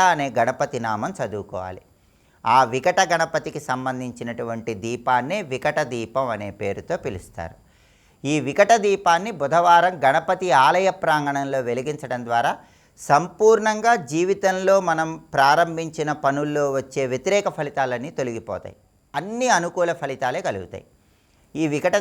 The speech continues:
దీపాన్ని ఎలా వెలిగించాలంటే గణపతి ఆలయ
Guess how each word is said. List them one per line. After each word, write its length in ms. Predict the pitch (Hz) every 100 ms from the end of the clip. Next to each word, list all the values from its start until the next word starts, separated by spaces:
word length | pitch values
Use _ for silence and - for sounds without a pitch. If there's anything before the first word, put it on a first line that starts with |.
| 196
దీపాన్ని 440 | 202 190 175 170 127
ఎలా 140 | 120 123
వెలిగించాలంటే 760 | 113 110 101 - 98 101 104 185 - _ _ _ _ - 131
గణపతి 460 | 147 165 196 196 175 127
ఆలయ 220 | 139 151